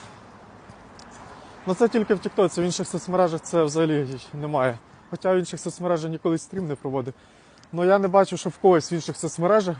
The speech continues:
був такий стрім в дві камери. Це тільки в Тіктоці така функція. І як мені писали, тільки на айфонах. На андроїдах такого хтось шукав, на Galaxy S двадцять чотири казав, що немає.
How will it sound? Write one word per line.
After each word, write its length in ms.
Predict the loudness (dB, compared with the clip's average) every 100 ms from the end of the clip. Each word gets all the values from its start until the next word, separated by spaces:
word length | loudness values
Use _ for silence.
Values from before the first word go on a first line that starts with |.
| -2
був 160 | -2 -2
такий 260 | -6 -6
стрім 360 | -6 -2 -4 -4 -14 -20 -20 -20 -20 -16 -8
в 60 |
дві 120 | -4
камери. 420 | 0 0 0 -2 -4 -10 -8
Це 140 | -6
тільки 260 | -4 -4 -6
в 20 |
Тіктоці 460 | -8 -4 -2 -4 -12
така 140 | -14 -10
функція. 340 | -10 -10 -12 -14 -20 -20 -14
І 80 | -2
як 180 | 0 0
мені 180 | -2 -4
писали, 440 | -6 0 2 2
тільки 280 | -2 -8 -4
на 100 | -2
айфонах. 420 | -4 -4 -8 -8 -12 -20 _ -20 -20 _ -20 -20 -20 -20 -4
На 160 | 0
андроїдах 560 | 0 2 4 6 4 0
такого 640 | -2 -2 -2 2 0 0 -4 -16 -20 -20 -4
хтось 200 | -2 -2
шукав, 340 | -2 0 2
на 120 | 0 -2
Galaxy 480 | 2 2 0 -4
S 100 | -4
двадцять 260 | -2 -2 -4
чотири 260 | -4 -2 -2
казав, 300 | -2 -4 -4
що 160 | -8
немає. 380 | -10 -6 -4 -6